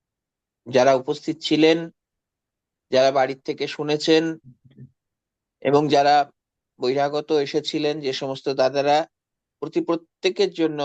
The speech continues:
স-, তাদের সপরিবার সর্বাঙ্গীন মঙ্গল প্রার্থনা করি। আপনারা ইষ্ট কাজে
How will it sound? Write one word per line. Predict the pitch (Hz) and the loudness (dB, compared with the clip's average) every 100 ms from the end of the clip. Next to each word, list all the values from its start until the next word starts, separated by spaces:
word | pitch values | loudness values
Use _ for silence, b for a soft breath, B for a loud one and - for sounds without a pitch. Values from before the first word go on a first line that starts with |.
| 139 | -6
স-, | - 143 | -8 -8
তাদের | 139 135 135 | -6 -4 -4
সপরিবার | - 139 - 156 151 156 | 0 -2 0 -4 -2 -2
সর্বাঙ্গীন | 156 156 143 151 160 175 196 | -2 -2 -2 -2 -6 -6 -6
মঙ্গল | 175 160 151 143 | -4 -4 -6 -6
প্রার্থনা | - 139 - - 165 | -2 -2 -4 -10 -8
করি। | 160 185 202 - _ _ _ _ _ _ _ _ _ _ - | -4 -4 -4 -10 _ _ _ _ _ _ _ _ _ _ -8
আপনারা | - 143 147 | -4 0 0
ইষ্ট | 151 - | 0 -2
কাজে | 156 151 156 | -2 0 -2